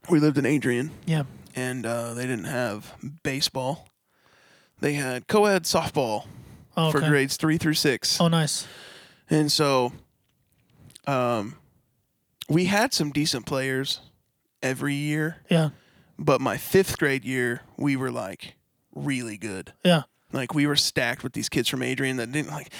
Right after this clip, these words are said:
Speaker 1: some of 'em didn't even come to, like, they weren't from Adrian, but they lived Adrian adjacent, so we
Speaker 2: Yeah.
Speaker 1: took 'em on our team.
Speaker 2: Yeah, might as well.
Speaker 1: And we were killing people.
Speaker 2: Oh, for sure.
Speaker 1: Uh, but then my sixth grade year, it was, like, it was me,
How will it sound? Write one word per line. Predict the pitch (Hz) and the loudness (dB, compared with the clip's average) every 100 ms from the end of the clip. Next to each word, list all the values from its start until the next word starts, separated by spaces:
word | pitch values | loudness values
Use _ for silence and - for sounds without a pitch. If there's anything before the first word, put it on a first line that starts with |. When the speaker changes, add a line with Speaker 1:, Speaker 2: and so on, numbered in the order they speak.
| - - | -10 0
Speaker 1:
some | 262 262 | 2 4
of | 220 | 2
'em | 196 | 2
didn't | 190 | 2
even | 185 147 | 2 2
come | 147 156 | 0 2
to, | 156 127 | 2 2
like, | 135 120 | 0 0
they | 143 | 2
weren't | 151 156 - | 4 2 2
from | 143 151 | 0 2
Adrian, | 151 151 151 | 0 0 -2
but | 147 135 | -2 -2
they | 131 | -2
lived | 139 139 127 - | -2 -4 -8 -8
Adrian | 139 139 143 127 | -4 -2 -2 -4
adjacent, | 127 - 135 170 131 | -6 -6 -2 -2 -2
so | 135 135 | 0 -2
we | 127 - | -4 0
Speaker 2:
Yeah. | 185 170 147 - - | 4 4 4 -4 0
Speaker 1:
took | 135 156 | 0 0
'em | |
on | 147 | -2
our | 139 | -2
team. | 143 135 160 | -2 -2 2
Speaker 2:
Yeah, | 190 156 - - - | 2 0 -6 -8 0
might | 175 | 2
as | 170 | 6
well. | 185 175 _ _ - _ - | 6 4 _ _ -20 _ -4
Speaker 1:
And | 156 | 2
we | 175 | 4
were | 165 | 4
killing | - 185 170 | 4 4 4
people. | 147 104 110 101 - | 0 -6 -6 -6 2
Speaker 2:
Oh, | 202 | 4
for | - 147 | 4 0
sure. | 175 151 - _ - 160 | 0 0 -4 _ -2 2
Speaker 1:
Uh, | 147 | 2
but | 143 | 4
then | 170 | 2
my | 143 | 2
sixth | - 185 - | 2 2 2
grade | 127 123 | 0 -2
year, | 120 104 98 - - _ - - - - | -2 -2 -4 -6 -18 _ -20 -20 -20 -6
it | - | -2
was, | 123 139 | -2 -2
like, | 113 107 - - _ _ _ _ _ _ _ _ - | -4 -6 -10 -14 _ _ _ _ _ _ _ _ -6
it | 131 | -4
was | 113 | -4
me, | 120 156 160 156 151 156 | 0 4 4 4 2 0